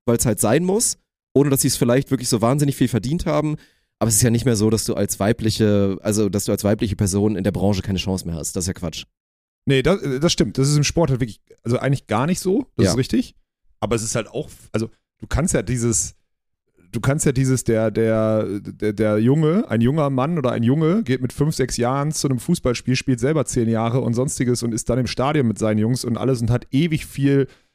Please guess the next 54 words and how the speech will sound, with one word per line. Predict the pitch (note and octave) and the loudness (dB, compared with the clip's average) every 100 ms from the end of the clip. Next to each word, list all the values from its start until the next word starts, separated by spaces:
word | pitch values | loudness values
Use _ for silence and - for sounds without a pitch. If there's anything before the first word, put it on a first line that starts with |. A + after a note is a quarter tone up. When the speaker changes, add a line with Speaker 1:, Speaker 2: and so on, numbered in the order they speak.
| _ _ | _ _
Speaker 2:
Sportevent, | - - C3+ - B2+ A#2 C3+ C#3+ B2+ | -6 0 0 0 0 2 2 0 0
Sportmannschafts-, | - - B2+ C3 - A#2+ D3+ D3 A#2+ - - | -4 -2 0 0 -2 -2 0 -2 -2 -6 -8
Sportverein, | - B2 C3+ - F#2 A#2+ D3 | -2 -2 0 -2 -2 -2 -2
irgendwas | C#3+ E3 C3+ G#2 | 0 0 0 -2
Erfahrung | G#2+ - G#2+ A2+ | -4 -4 -2 -2
oder | G#2 A2 | 0 0
so. | G2+ A#2+ D3+ _ _ _ | 0 0 -2 _ _ _
Und | - B2 - B2+ | -2 -2 -2 0
die | |
Mädels | A#2+ C3+ E3 - | 2 2 2 2
halt | C#3+ C3+ | 0 0
in | B2 | 0
dem | C3+ | 0
Fall | C#3+ - C3 C#3 C#3 - | 0 0 2 2 0 0
nicht, | C#3 G3 - - | 2 2 -2 -2
so, | A#2+ | 0
weil | A#2 A#2+ | 2 2
die | A#2+ | 2
halt | A2+ - | 0 0
andere | D3+ E3 A#2 | 0 2 2
Sachen | A2+ | 4
Speaker 1:
Teilweise | C3+ C3+ B2+ | 6 6 4
Speaker 2:
machen | B2 | 4
Speaker 1:
auch, | G#2 | 4
Speaker 2:
oder | A2 | 4
so. | G#2 | 4
Speaker 1:
klar. | B2 C#3 F#3 - _ _ _ | 2 2 0 -4 _ _ _
Speaker 2:
Teilweise | - F3 A#3 E3+ | 0 2 4 2
auch, | D3+ D3 | 2 2
aber | D3 | 0
es | D#3+ - | 0 0
ist | G3+ | 2
Speaker 1:
Ja. | |
Speaker 2:
doch | G#3 | 2
so, | - C3 G#2+ | 2 0 0
Mann, | C3+ B2+ | 0 0
es | A#2 B2+ | -4 -8
ist | C3 | -6
doch | D3+ | -4
auch | D3 | -4
die | B2+ B2+ | -4 -4
Anzahl | D#3 - D3 | -2 0 0
der, | D3 D3 D3 C3 C3+ | 2 2 0 -2 -2
wie | C#3+ | -4
viele | - D3+ | -2 -4
Männer, | D3+ D#3 | -2 -2
wie | B2+ C#3 | -4 -6
viele | D3 D3+ | -6 -4
Männer-Fußballmannschaften | D#3 E3 D#3+ - D#3+ E3 E3 E3 D#3 | -2 -2 -2 -4 -4 -2 -2 -2 -2
gibt's, | D#3 C#3+ | -4 -4
wie | |
viele | D3 | -4
Frauen-Fußballmannschaften | C#3+ G#3+ G3 A#2+ A2+ A2 F#2+ G2 G2+ | -2 -2 -2 -2 -2 -2 -4 -6 -6
gibt's. | G2 | -8